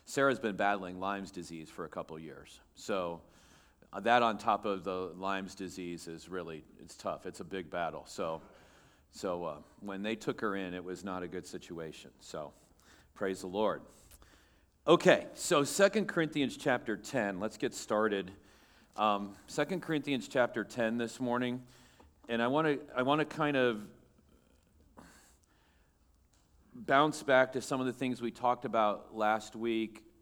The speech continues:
and I wanna give a biblical framework for why this is a spiritual fight.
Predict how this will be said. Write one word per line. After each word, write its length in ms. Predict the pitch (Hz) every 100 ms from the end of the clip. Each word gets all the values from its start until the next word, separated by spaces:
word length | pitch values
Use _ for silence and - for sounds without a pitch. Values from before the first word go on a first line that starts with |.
| -
and 500 | 104 98 98 95 95 - - - - _ _ _ _ _ _ _ _ _ _ _ _ _ _ _ _ -
I 40 |
wanna 180 | 143 147
give 160 | 143 135
a 100 | 113
biblical 540 | 98 139 156 151 139
framework 720 | - 131 127 127 120 107 104
for 180 | - 120
why 320 | 113 117 120 117
this 260 | 117 117
is 140 | 113 110
a 40 |
spiritual 560 | - - 113 107 - 101
fight. 440 | - 110 98 95